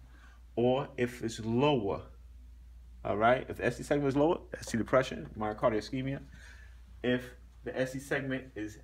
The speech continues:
elevated, then you have a myocardial infarction. Whether it's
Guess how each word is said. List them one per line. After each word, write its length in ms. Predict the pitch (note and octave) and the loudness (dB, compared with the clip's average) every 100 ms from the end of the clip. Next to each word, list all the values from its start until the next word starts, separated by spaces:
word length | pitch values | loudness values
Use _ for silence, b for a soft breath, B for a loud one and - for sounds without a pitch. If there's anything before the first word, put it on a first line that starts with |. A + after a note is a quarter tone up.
| - | -4
elevated, 640 | B2+ C#3+ C#3+ C#3+ D#3 - - b b b - - - | -2 -2 -4 -4 -6 -10 -20 b b b -20 -20 -12
then 140 | A2 A2+ | -6 -6
you 80 | |
have 200 | A#2 G#2 | -4 -4
a 40 | G2 | -4
myocardial 680 | G2+ G2 F#2+ G#2 F#2+ G1+ G1+ | -4 -4 -4 -6 -6 -6 -10
infarction. 640 | - A1 G1+ - - - - - | -10 -8 -8 -10 -16 -16 -18 -6
Whether 240 | A2+ A#2 | -4 -4
it's 220 | A#2 A#2 | -4 -6